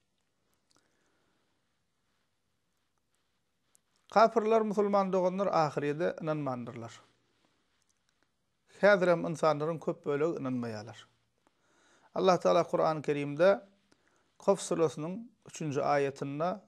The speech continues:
ahyr ýede iman etmeýän kapyrlaryň şeýle diýenini habar berýär: "Eiza mitna we kunna turaba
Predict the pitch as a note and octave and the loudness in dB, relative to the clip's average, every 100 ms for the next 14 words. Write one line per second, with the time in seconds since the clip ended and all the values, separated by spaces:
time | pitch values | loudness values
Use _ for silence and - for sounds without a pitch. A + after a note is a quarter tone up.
0 | _ E3 D#3+ D3 D3+ D3 C#3+ C#3+ - E3 | _ 0 0 0 -2 -2 0 -4 0 2
1 | E3+ - C#3+ C#3+ C#3 - D#3+ D3+ C#3+ D3 | 4 2 -4 -2 -4 -4 -6 -4 -4 -6
2 | - F#3 - D#3 C#3+ C3+ C3+ D#3 D3 - | -8 -8 -8 -8 -6 -6 -2 0 0 -2
3 | C#3+ F3+ F#3+ D#3 D3 D#3+ D3 C#3 C#3 D3+ | -6 -6 -4 -2 -2 -4 -4 -4 -6 -4
4 | C#3+ C#3+ C#3 B2+ A2+ A2+ _ _ _ _ | -2 0 -2 -6 -8 -12 _ _ _ _
5 | _ _ _ _ _ _ _ - D3 F#3+ | _ _ _ _ _ _ _ -4 -2 2
6 | E3+ D#3 C#3+ F#3 - D#3+ C#3 B2+ - C#3+ | 4 4 4 -2 -6 -4 -2 -2 -6 -4
7 | D3 D3 G3 F#3+ D#3+ C3+ A#2+ - - C#3+ | -4 -2 -2 0 0 0 0 -8 -6 0
8 | C#3+ E3 F3 G#3 A3 | 4 4 4 4 2